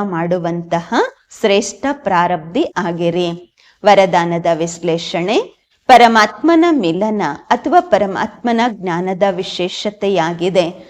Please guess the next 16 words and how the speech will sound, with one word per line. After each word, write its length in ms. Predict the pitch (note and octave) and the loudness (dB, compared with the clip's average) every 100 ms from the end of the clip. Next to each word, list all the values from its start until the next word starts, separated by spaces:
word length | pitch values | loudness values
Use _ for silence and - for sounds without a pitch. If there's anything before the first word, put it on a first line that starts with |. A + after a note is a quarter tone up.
| _ - | _ 4
ಅವಿನಾಶಿ 760 | G#3+ A#3 D4 G3+ F3+ - G#3+ | 4 6 4 2 -2 -4 -4
ಪ್ರಾಪ್ತಿಗಳು 880 | G#3+ - F3+ F3 - F#3+ F3+ F#3+ G#3 E3 | -4 -4 -4 -4 -6 -4 0 2 2 0
ಆಗುವುದು. 920 | E3+ E3 E3+ F3 E3+ E3+ F3 - _ _ _ _ _ _ - | -4 -4 -4 -4 -2 -2 -4 -12 _ _ _ _ _ _ 0
ಈ 180 | C4 | 4
ರೀತಿ 320 | D#4+ F4 - B3 | 4 4 4 2
ಎಲ್ಲ 300 | F3 F#3+ F#3 E3 - _ _ | 4 2 0 0 -6 _ _
ಸಂಗಮ 520 | - A#3 C#4+ F4 E4 | 2 4 6 4 4
ಯುಗ 260 | C#4+ F#3 F3+ G3 G3 | 4 2 2 0 0
ಪುರುಷಾರ್ಥಿ 680 | F3+ G3 - F#3 F#3 - A3+ | -4 -6 -4 -4 -4 -2 -4
ಜೀವನವಾಗಿದೆ 1400 | G3+ F#3 E3+ F3 F3+ F3+ E3+ E3+ F#3 F#3+ E3 E3+ - _ - | -2 -4 -4 -2 -2 0 0 -2 -4 0 0 -2 -12 _ -4
ಮತ್ತು 240 | - A4+ | 4 4
ಸತ್ಯಯುಗ 760 | - F#3 F#3+ - C#4+ F#3 F3 F3+ E3 - - | 4 0 0 0 0 0 2 2 2 -4 -6
ಪ್ರಾರಬ್ಧಿ 680 | - G3+ F#3+ A3 F#3 E3+ A#3 | 4 6 6 4 0 -2 -2
ಜೀವನವಾಗಿದೆ. 1300 | F3 F#3 E3+ F#3 F#3 E3+ E3 E3+ E3 D#3+ F3 E3+ - _ - | -2 -6 -2 -2 -2 -2 -2 -2 -2 0 -2 -4 -16 _ -20
ಸಂಗಮ 520 | - - A#3+ D4+ F4+ F#4 | -2 4 6 6 6 6
ಯುಗದ 340 | E4 - B3 | 4 4 4